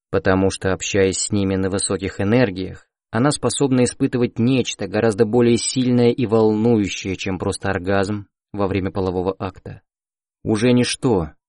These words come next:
чисто внешнее или даже сексуальное, не способно вполне удовлетворить её всевозрастающую тягу к любви вообще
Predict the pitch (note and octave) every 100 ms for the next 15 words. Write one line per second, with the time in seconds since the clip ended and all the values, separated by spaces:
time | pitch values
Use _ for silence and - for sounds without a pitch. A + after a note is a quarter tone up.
0 | _ _ _ _ - C3+ - - G#2+ B2+
1 | B2+ - F#2+ F2+ F#2 F#2+ F#2 - - -
2 | G2 A#2 A2 G2+ G2+ G#2+ - A2+ - -
3 | F2+ D#2+ G2 F#2 G2 F#2+ G#2 F#2+ F2+ E2+
4 | F#2 F#2+ F2+ E2+ E2+ D#2+ F2+ F2 F#2 F2
5 | - F#2+ F2+ - F2+ - F#2+ F2+ F2 F2+
6 | E2+ F2 E2+ D#2+ D#2+ - F#2+ G#2+